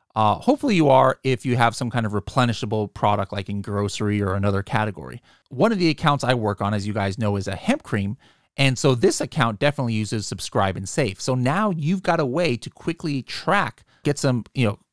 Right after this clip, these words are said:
cool information on your Subscribe and Save in your dashboard, all right? So you're gonna wanna go to the very bottom of the page, and then you're gonna hit Add Chart. There's an Add Chart button. And the chart that you're gonna wanna add is the Subscribe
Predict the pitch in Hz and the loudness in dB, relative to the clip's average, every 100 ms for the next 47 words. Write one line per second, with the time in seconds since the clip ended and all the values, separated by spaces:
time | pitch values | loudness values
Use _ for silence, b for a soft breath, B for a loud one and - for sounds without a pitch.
0 | _ 202 226 196 147 151 156 139 - 127 | _ 2 2 2 0 0 0 -2 0 2
1 | 147 160 127 - 107 - - 110 117 113 | 2 2 0 -2 -6 -6 0 0 2 -2
2 | 101 113 110 139 - _ _ _ _ 135 | -4 -2 -2 -2 -6 _ _ _ _ 2
3 | 139 143 113 107 101 107 131 _ _ 196 | 2 2 0 2 2 0 -4 _ _ 2
4 | 233 - 110 90 107 123 - b b 147 | 2 -2 -10 -6 0 0 0 b b 0
5 | 165 170 151 127 277 311 147 170 175 123 | 2 2 0 0 0 4 4 4 2 2
6 | - 123 120 117 113 113 110 - 127 101 | 4 6 6 2 -2 -4 -4 0 0 2
7 | 98 - 117 117 120 180 160 165 - _ | -2 -2 0 2 2 0 0 0 -2 _
8 | 127 131 139 127 - 127 104 - 98 - | 0 4 2 0 -2 0 0 -2 -8 -10
9 | - 123 131 143 - - - 123 120 - | 0 2 4 0 -4 -8 0 0 0 -8
10 | 110 117 - 98 - b b 135 131 117 | -6 -4 -2 -4 -6 b b 0 2 4
11 | 185 208 190 175 170 156 147 170 247 143 | 4 4 2 0 0 0 0 -4 -4 -6
12 | - 147 139 127 139 - 117 - - 147 | -4 -2 -2 -2 -2 0 -2 -2 -2 0
13 | 127 139 160 | 2 2 0